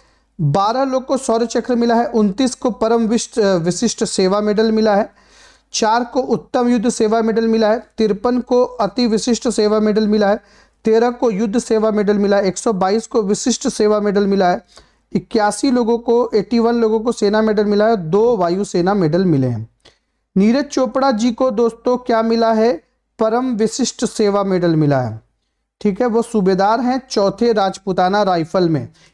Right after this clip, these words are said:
इंडियन आर्मी के राजपूताना राइफल में दोस्तों वो सूबेदार हैं, ठीक है, उन्हें विशिष्ट सेवा मेडल मिल चुका था, अब उन्हें परम विशिष्ट सेवा मेडल मिला है ओलंपिक में गोल्ड लाने के लिए। क्लियर है,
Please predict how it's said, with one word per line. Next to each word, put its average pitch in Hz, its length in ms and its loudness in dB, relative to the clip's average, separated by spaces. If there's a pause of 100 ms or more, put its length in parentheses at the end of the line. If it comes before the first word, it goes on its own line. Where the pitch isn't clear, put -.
(140)
इंडियन 226 360 0
आर्मी 233 300 0
के 247 120 -4
राजपूताना 220 640 0
राइफल 208 460 0
में 196 180 0
दोस्तों 180 440 0 (340)
वो 185 140 2
सूबेदार 175 600 0
हैं, 117 260 -10 (960)
ठीक 202 200 -2
है, 277 200 0 (1080)
उन्हें 247 420 0
विशिष्ट 196 380 0
सेवा 220 280 0
मेडल 226 260 0
मिल 208 180 0
चुका 226 320 -2
था, 240 140 -2
अब 220 300 -2
उन्हें 214 200 0
परम 220 360 -2
विशिष्ट 202 460 -2
सेवा 185 360 0
मेडल 180 340 0 (440)
मिला 175 360 2
है 156 140 -2
ओलंपिक 160 540 -2
में 208 180 0
गोल्ड 165 260 2
लाने 131 300 0
के 120 120 -10
लिए। 113 140 -8
क्लियर 233 400 0
है, 277 280 -2